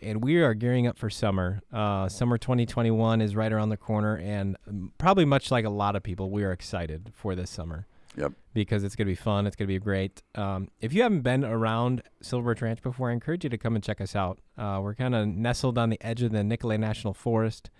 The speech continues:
Speaker 1: So it, it feels like there's a lot of space, even though, like, you know, I'd say we're, we're on a hundred acres.
Speaker 2: We
Speaker 1: Ish.
Speaker 2: own about a hundred, and we're in the middle of a massive national forest. It's
Speaker 1: Yeah.
Speaker 2: actually got two names now 'cause they combined it, but it used to be just the Nicolet National Forest, and now it's the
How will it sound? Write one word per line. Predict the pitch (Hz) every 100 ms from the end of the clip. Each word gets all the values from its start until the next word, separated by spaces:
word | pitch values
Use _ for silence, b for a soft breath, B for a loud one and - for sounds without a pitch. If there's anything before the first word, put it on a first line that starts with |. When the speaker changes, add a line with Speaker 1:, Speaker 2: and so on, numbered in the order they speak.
| b b b b
Speaker 1:
So | - 123 113
it, | 107
it | 107 101
feels | - 165 151 139
like | 123 113 110 120
there's | 110 107
a |
lot | 101 104 110
of | 113
space, | 110 - - 117 123 - - - _ -
even | 113 110 107
though, | 107 104
like, | 104 98 95 - - _
you | 127 110
know, |
I'd | 98 104 101
say | 104
we're, | 95 92 -
we're | 104
on | 95
a |
hundred | 87 107 98
acres. | 98 104 107 110 - - B B
Speaker 2:
We | - 110
Speaker 1:
Ish. | 120
Speaker 2:
own | 127
about | 117 113
a | 101
hundred, | 104 113 120 113 -
and | 87 87 90
we're | 95
in | 95
the |
middle | 95 95 107 101
of | 90 82
a | 73
massive | - 80 82 95 - 92 78
national | 82 82 78 76 73
forest. | - 76 76 71 120
It's |
Speaker 1:
Yeah. | 139 113 98
Speaker 2:
actually | 113 110 104
got | 85
two | - 104
names | 82 80 82 78
now | 80
'cause | 78 80
they | 80
combined | 82 76 76 85 82
it, | 78
but | 85
it | 82
used | 123 -
to |
be | 92 87
just | 80 104 -
the | 82
Nicolet | 85 90 76 71 69
National | 67 69 - 69
Forest, | 73 71 71 -
and | - 78
now | 80
it's | 80 -
the | 73